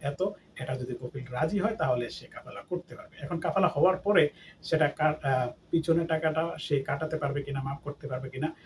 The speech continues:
সেটা এখনো অনিশ্চিত। এই কারণে, কারণ সরকার থেকে ঘোষণা আসেনি। তাই যারা হবেন তারা, আহ, ভালো করে বুঝে শুনে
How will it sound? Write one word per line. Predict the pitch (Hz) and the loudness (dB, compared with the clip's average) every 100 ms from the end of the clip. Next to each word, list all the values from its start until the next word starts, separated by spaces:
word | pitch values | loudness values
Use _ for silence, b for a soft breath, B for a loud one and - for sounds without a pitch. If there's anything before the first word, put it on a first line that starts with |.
| B B - | B B -16
সেটা | - 143 135 127 - | -6 -2 0 -2 -2
এখনো | 143 151 151 175 - - | -2 4 4 4 0 -4
অনিশ্চিত। | 143 139 - - 156 - - | -2 -2 -2 -6 -8 -8 -2
এই | 170 | 2
কারণে, | 185 196 180 180 | 4 2 2 0
কারণ | 180 143 | 0 -2
সরকার | - 123 120 123 - | -2 -6 -8 -12 -16
থেকে | 120 120 - - | -14 -14 -14 -10
ঘোষণা | 160 135 160 - - | -8 -6 -8 -10 -8
আসেনি। | 123 - - - - - _ - b b b b b b - - | -8 -8 -10 -14 -20 -20 _ -20 b b b b b b -20 0
তাই | 139 160 - | 2 2 0
যারা | - 131 135 | 0 2 4
হবেন | 127 147 160 | 4 2 0
তারা, | - 131 127 - | 0 0 0 -2
আহ, | 123 113 | -10 -14
ভালো | - 123 123 120 127 | -10 -4 -2 -2 -4
করে | 131 127 123 | -4 -4 -4
বুঝে | 127 131 131 | -4 -4 -4
শুনে | 123 131 147 | -4 -2 -2